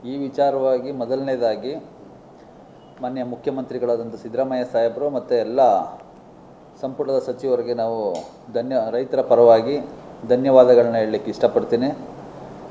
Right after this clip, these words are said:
ಈ ಒಂದು ರೈತರಿಗೆ ಯುಗಾದಿ ಹಬ್ಬದ ವಿಶೇಷ ಕೊಡುಗೆ, ವಿಶೇಷವಾಗಿ ರೈತರು ಈಗ already ಇಡೀ ಕರ್ನಾಟಕದ, ಇಡೀ ಕರ್ನಾಟಕದ ರೈತರ ಒಂದು ಹಿತದೃಷ್ಟಿಯಿಂದ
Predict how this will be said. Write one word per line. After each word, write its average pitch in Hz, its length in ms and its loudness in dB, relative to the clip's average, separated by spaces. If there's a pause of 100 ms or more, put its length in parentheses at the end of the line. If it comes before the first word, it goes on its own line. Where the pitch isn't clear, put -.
(400)
ಈ 147 120 2
ಒಂದು 135 540 8 (220)
ರೈತರಿಗೆ 131 680 8
ಯುಗಾದಿ 127 340 8
ಹಬ್ಬದ 117 240 6
ವಿಶೇಷ 117 480 6
ಕೊಡುಗೆ, 120 500 6 (920)
ವಿಶೇಷವಾಗಿ 139 720 6
ರೈತರು 127 360 8
ಈಗ 123 140 6 (140)
already 113 400 2 (1080)
ಇಡೀ 156 260 8
ಕರ್ನಾಟಕದ, 131 640 6 (360)
ಇಡೀ 135 180 -2
ಕರ್ನಾಟಕದ 127 800 6
ರೈತರ 127 480 8
ಒಂದು 117 320 8
ಹಿತದೃಷ್ಟಿಯಿಂದ 120 800 2